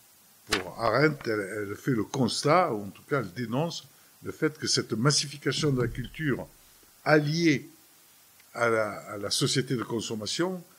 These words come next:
fait qu'on arrive à, à une marchandisation de l'art et, et, et de la culture,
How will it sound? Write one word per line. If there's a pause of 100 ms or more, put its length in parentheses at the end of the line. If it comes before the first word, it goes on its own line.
(240)
fait
qu'on
arrive
à,
à
une
marchandisation
de
l'art (600)
et,
et,
et
de
la
culture,